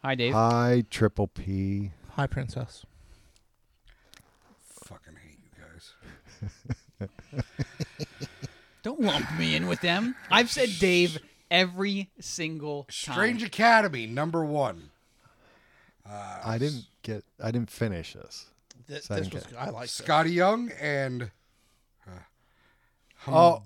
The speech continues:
Speaker 2: oh.
Speaker 4: Humberto Ramos.
Speaker 1: Nailed
Speaker 2: All
Speaker 1: it.
Speaker 2: right, yeah.
Speaker 1: Nailed it.
Speaker 2: Yeah, you got it. I thought he was gonna, uh, he start, uh, uh,
Speaker 1: Art,
Speaker 2: uh,
Speaker 1: the artness was really fucking good.
Speaker 4: Yeah, I,
Speaker 3: Th-, this is a book
Speaker 4: this
Speaker 3: that
Speaker 4: is
Speaker 3: Ramos' art fits perfectly
Speaker 1: Yes.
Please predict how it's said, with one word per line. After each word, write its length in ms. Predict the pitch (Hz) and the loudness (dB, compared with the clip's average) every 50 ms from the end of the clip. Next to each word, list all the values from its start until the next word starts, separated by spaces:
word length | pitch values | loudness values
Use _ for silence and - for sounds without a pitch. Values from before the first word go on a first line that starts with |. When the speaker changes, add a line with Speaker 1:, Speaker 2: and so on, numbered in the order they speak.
| - | 6
Speaker 2:
oh. 240 | 185 196 196 180 196 | 8 10 10 10 8
Speaker 4:
Humberto 1200 | 143 151 180 175 175 165 147 127 196 208 226 247 233 - - 254 247 254 254 254 254 269 254 220 - _ _ _ _ _ _ _ _ - | 6 4 2 2 2 -2 0 4 6 8 8 8 6 6 4 6 8 10 10 10 8 6 4 0 -6 _ _ _ _ _ _ _ _ -10
Ramos. 880 | 104 113 127 143 156 165 143 117 107 107 - - - - - - - - - - - _ _ _ _ _ _ _ _ _ _ _ _ _ _ _ | -6 -2 2 4 4 4 2 0 -2 -4 -6 -10 -10 -10 -12 -14 -16 -18 -20 -20 -20 _ _ _ _ _ _ _ _ _ _ _ _ _ _ _
Speaker 1:
Nailed 100 | 107 110 120 135 | -8 2 6 8
Speaker 2:
All 100 | 160 185 190 | 10 10 10
Speaker 1:
it. 40 | 185 | 8
Speaker 2:
right, 180 | 185 165 - - _ - | 4 2 -4 -8 _ -6
yeah. 180 | 131 127 151 160 | -4 -2 -2 -2
Speaker 1:
Nailed 240 | 160 156 202 202 | -2 -4 -8 -12
it. 80 | 123 - _ _ - | -16 -18 _ _ -8
Speaker 2:
Yeah, 140 | 131 135 151 | -6 -4 -4
you 140 | 165 160 143 | -4 -4 0
got 200 | 151 160 147 135 | 2 4 4 4
it. 100 | 135 - - | 2 0 0
I 120 | 127 139 | -2 0
thought 240 | - - 147 143 139 | 2 6 4 6 4
he 60 | 139 | 4
was 120 | 123 110 | -2 -4
gonna, 220 | - 143 127 139 139 - | -4 -2 -2 -4 -4 -6
uh, 200 | - 135 131 139 113 120 - - _ _ _ _ _ _ | -6 -4 -4 -4 -6 -8 -14 -18 _ _ _ _ _ _
he 140 | - 131 135 | -6 -4 -2
start, 220 | 123 - 180 151 - | 0 2 0 0 2
uh, 120 | - 131 - - - - | 2 -2 -2 0 4 6
uh, 40 | |
Speaker 1:
Art, 320 | 135 123 123 123 120 - - | 8 10 10 8 8 8 8
Speaker 2:
uh, 200 | 123 127 127 127 | 10 10 12 10
Speaker 1:
the 60 | 127 | 10
artness 400 | 127 143 - 175 175 170 165 - | 8 4 -2 -4 -4 -8 -10 -10
was 140 | 160 147 131 131 | -12 -14 -12 -12
really 220 | 131 131 127 123 | -12 -10 -10 -10
fucking 360 | 120 - 127 123 - - 117 | -10 -10 -10 -10 -10 -12 -16
good. 260 | 110 113 110 110 107 - - | -12 -12 -10 -12 -12 -10 -4
Speaker 4:
Yeah, 200 | 151 156 131 117 - - | 0 0 0 0 0 2
I, 180 | 151 175 185 208 214 | 6 8 8 8 8
Speaker 3:
Th-, 100 | 170 135 | 6 6
this 240 | 208 214 226 - 254 | 8 8 8 6 4
is 100 | 226 233 | 0 0
a 60 | 214 | 4
book 140 | 185 214 202 | 6 6 6
Speaker 4:
this 120 | - - | 6 4
Speaker 3:
that 220 | - 196 175 165 151 | 2 4 4 4 2
Speaker 4:
is 120 | - - | -2 -2
Speaker 3:
Ramos' 520 | 165 170 180 185 190 202 196 - - 170 156 | 2 4 4 4 4 2 0 0 -2 -4 0
art 240 | 151 151 151 131 - | 2 2 2 0 -2
fits 300 | - - 131 123 - - | -8 -10 -10 -10 -10 -14
perfectly 560 | _ _ - 127 113 107 - - - - 123 | _ _ -14 -14 -14 -14 -14 -16 -14 -10 -8
Speaker 1:
Yes. 320 | 120 113 113 110 - - | -8 -6 -8 -10 -12 -16